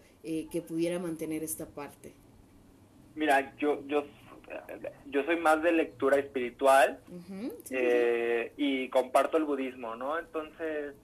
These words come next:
Speaker 2: eh, el budismo es una filosofía que me ha ayudado mucho a entender que, eh, el, el ser humano es nacido para dar amor. Y yo vine a este mundo a eso, a dar amor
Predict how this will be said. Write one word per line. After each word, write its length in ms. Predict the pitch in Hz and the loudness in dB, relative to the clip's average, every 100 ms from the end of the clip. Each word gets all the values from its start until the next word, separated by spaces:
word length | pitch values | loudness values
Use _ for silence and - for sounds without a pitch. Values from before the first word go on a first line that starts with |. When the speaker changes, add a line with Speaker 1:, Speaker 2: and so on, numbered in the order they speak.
| - _ _ _ _ - | -20 _ _ _ _ -10
Speaker 2:
eh, 400 | 131 131 127 127 | -6 -4 -4 -6
el 140 | 135 135 | -8 -6
budismo 440 | 143 139 - 170 | -6 -6 -6 -6
es 100 | 160 | -6
una 120 | 165 | -8
filosofía 460 | 156 143 135 139 135 | -8 -8 -6 -4 -4
que 100 | 147 | -4
me 80 | 143 | -8
ha 40 | |
ayudado 320 | 139 135 131 | -4 -2 -2
mucho 260 | 135 135 147 | -4 -12 -14
a 20 | |
entender 600 | 131 127 123 120 123 - - | -12 -14 -6 -2 -2 -4 -10
que, 440 | 127 120 117 123 - | -4 -2 -2 -6 -10
eh, 320 | 120 120 107 - | -12 -10 -12 -10
el, 180 | 123 113 - | -10 -10 -10
el 340 | 120 120 113 - _ - - | -10 -10 -16 -20 _ -20 -10
ser 140 | 147 | -6
humano 320 | 135 135 135 131 | -4 -6 -4 -6
es 100 | 135 - _ _ | -8 -16 _ _
nacido 420 | 135 120 - 135 135 | -6 -4 -4 -6 -2
para 180 | 123 | -2
dar 160 | 110 117 | 0 -2
amor. 260 | 110 - - - - - - - | -4 -14 -20 -20 -20 -20 -20 -10
Y 240 | 127 127 | -6 0
yo 120 | 131 131 | 0 2
vine 180 | 147 143 | 2 2
a 60 | |
este 180 | 143 - | 0 -4
mundo 300 | 147 147 151 | -6 2 6
a 60 | - | 6
eso, 280 | - 127 | 4 -2
a 60 | 113 | 0
dar 160 | 127 143 | 2 0
amor 440 | 147 165 226 | 0 0 0